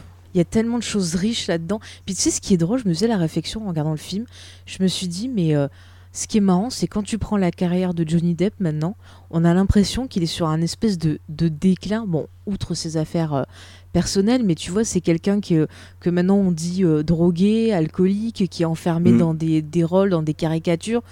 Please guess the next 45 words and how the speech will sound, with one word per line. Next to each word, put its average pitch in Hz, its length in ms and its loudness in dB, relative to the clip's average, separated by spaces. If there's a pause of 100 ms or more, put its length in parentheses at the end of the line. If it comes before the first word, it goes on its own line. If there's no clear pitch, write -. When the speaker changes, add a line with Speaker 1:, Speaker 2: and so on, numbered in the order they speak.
(160)
Speaker 1:
genre 160 220 2
Jack 165 200 0
Sparrow, 170 360 -2
tu - 160 -14
vois. 165 200 -4 (520)
Et, 175 240 2
et 165 40 2
je 160 100 -2
vois 190 140 2
un 175 100 4
parallèle 220 460 2
avec 165 320 0
Lugosi, 170 560 -4 (240)
et 160 80 -2
j'ai 160 100 -4
trouvé 170 280 -2
ça - 340 -2
encore 180 320 0
plus, 202 300 -4
euh... 147 340 0 (680)
Tu - 40 -12
vois, 214 80 -2
ça - 100 -2
m'a 180 60 4
fait - 120 -4
de 175 80 -2
la 214 120 -2
peine, 175 260 0
en 156 60 -6
fait, 123 140 0
Speaker 2:
Est-ce 110 120 0
que 147 80 2
Speaker 1:
tous 139 60 2
Speaker 2:
c'est 151 140 2
Speaker 1:
ces - 40 -6
Speaker 2:
pas, 151 200 6
Speaker 1:
acteurs. 170 340 -6
Speaker 2:
ouais, 196 100 6
c'est 175 160 0
peut-être 147 220 4
un 156 80 6
petit 170 140 -4
peu 202 120 4
annonciateur, 190 600 2
finalement. 131 480 2